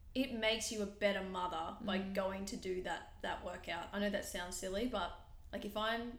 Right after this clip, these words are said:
Speaker 1: in a really bad mood <laughs> and I haven't trained that day, Geordie will literally say, "Go to the fucking gym, like,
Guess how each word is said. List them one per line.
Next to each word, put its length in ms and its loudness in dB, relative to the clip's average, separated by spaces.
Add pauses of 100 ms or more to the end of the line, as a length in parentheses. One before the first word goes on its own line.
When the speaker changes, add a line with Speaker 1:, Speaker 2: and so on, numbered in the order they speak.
Speaker 1:
in 120 -2
a 100 0
really 240 2
bad 320 2
mood 300 0
<laughs> 40 -10
and 180 -2
I 40 2
haven't 200 -2
trained 260 -2
that 140 0
day, 360 -2 (200)
Geordie 220 4
will 120 2
literally 320 -2
say, 280 -4
"Go 120 -2
to 40 -2
the 80 -6
fucking 300 -8
gym, 320 -8
like, 160 -4